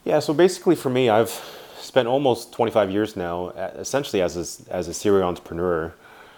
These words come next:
um, first as an entrepreneur in corporate settings, and then the last twelve years as a, as an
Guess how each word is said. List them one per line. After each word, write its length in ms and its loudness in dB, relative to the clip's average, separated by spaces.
um, 260 -6
first 420 4
as 320 0
an 220 -4
entrepreneur 800 -4
in 100 -8
corporate 340 0
settings, 680 -2
and 200 -6
then 340 -4
the 260 -8
last 240 2
twelve 260 6
years 300 0
as 340 -2
a, 240 -2
as 160 -6
an 120 -10